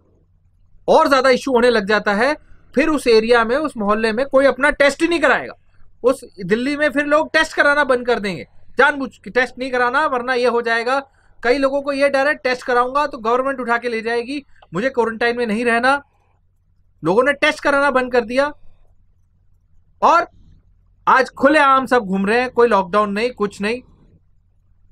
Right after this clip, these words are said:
सारा खुला अनलॉक, तो कोरोना फैलेगा। This will increase risk of infection। जिसको रिस्क है, जिसको दिक्कत है,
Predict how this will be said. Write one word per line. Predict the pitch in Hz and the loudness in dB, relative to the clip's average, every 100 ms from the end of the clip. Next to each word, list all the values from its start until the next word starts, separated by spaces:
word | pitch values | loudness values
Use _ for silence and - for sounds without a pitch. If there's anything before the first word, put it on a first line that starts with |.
| - - | -20 -20
सारा | - 214 233 | -2 0 2
खुला | 226 226 226 | 0 0 2
अनलॉक, | 208 180 160 127 _ _ _ _ _ _ | 2 0 -2 -4 _ _ _ _ _ _
तो | - | -14
कोरोना | - 139 175 | -8 -2 -2
फैलेगा। | 190 220 285 311 - _ _ _ - - - | -2 -2 -2 -6 -12 _ _ _ -20 -20 -6
This | 185 233 | -4 0
will | 240 | -2
increase | 233 214 277 302 247 | -2 -2 0 0 -2
risk | 254 - 254 | -4 -2 -2
of | 247 | -2
infection। | 214 214 - 208 - _ _ _ _ _ _ _ - - - - | -6 -6 -8 -18 -18 _ _ _ _ _ _ _ -18 -18 -16 -6
जिसको | 202 - | 0 2
रिस्क | 214 208 262 202 | 4 2 0 -2
है, | 220 - - - - | -2 -6 -20 -20 -6
जिसको | 160 - | 0 2
दिक्कत | 214 190 269 240 | 2 2 2 2
है, | 214 233 277 | 2 0 -4